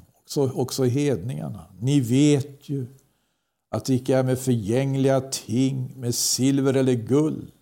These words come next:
som ni har blivit lösköpta från den vandel ni förde i fåfänglighet, efter fädernas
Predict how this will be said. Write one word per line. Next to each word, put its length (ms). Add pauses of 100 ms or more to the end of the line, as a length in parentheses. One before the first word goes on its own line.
(420)
som 220
ni 80
har 100
blivit 300
lösköpta 1300
från 180
den 220
vandel 460
ni 140
förde 440
i 60
fåfänglighet, 1900 (1300)
efter 640
fädernas 360